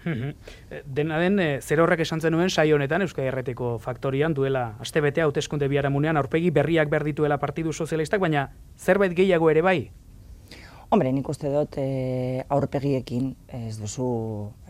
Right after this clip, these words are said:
Speaker 2: ezer askorik lortzen, ez? Ez da hain erreza, ez? Nik uste dut, eh, gauza asko agerian geratu direla, ez? Mundua aldatu da guztiz, eta gure komunikatzeko moduak baita ere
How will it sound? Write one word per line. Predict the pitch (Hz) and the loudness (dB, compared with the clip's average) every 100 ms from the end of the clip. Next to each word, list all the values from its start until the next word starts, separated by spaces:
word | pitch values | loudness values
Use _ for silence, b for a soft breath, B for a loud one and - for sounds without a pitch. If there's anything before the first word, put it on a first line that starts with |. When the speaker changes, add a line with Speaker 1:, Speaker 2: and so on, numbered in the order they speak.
| - 147 | -8 -2
Speaker 2:
ezer | 123 - 113 | 0 0 0
askorik | 113 - 131 - | -2 -6 -6 -2
lortzen, | 131 131 - 117 120 | -2 -2 -4 -4 -2
ez? | 127 - - | -4 -6 -10
Ez | 117 120 | -8 -4
da | 123 120 123 - | -2 -2 -4 0
hain | 143 139 | 2 2
erreza, | 127 151 147 123 113 | 2 0 0 -4 -4
ez? | 127 165 - B B B - | -4 -6 -14 B B B -10
Nik | - | -8
uste | - 135 | -4 0
dut, | 131 127 | 4 4
eh, | 117 117 107 | 4 0 -2
gauza | 127 131 113 | -2 -2 -2
asko | 147 - 180 175 165 143 - | -2 0 2 4 4 2 0
agerian | 127 139 139 151 160 156 | -2 2 2 2 2 0
geratu | 147 143 - 143 135 131 | 2 0 0 0 2 2
direla, | 131 147 165 135 - | 4 4 4 2 -2
ez? | 127 175 - B B B B - | -6 -6 -8 B B B B 0
Mundua | 165 175 196 226 208 | 4 8 10 12 12
aldatu | 175 180 151 | 10 8 6
da | 143 151 120 | 6 6 6
guztiz, | 143 - - 104 - - - | 0 -4 -6 -6 -6 -10 -4
eta | 143 131 123 123 117 | -4 0 2 2 2
gure | 135 135 127 127 127 | 0 2 4 4 2
komunikatzeko | - 143 151 170 196 190 190 - 170 165 160 | 0 0 2 2 0 0 -2 4 6 6 6
moduak | 156 151 156 180 175 | 4 4 6 4 4
baita | 147 151 - | 2 2 2
ere | 143 156 165 160 - | 0 2 2 2 -2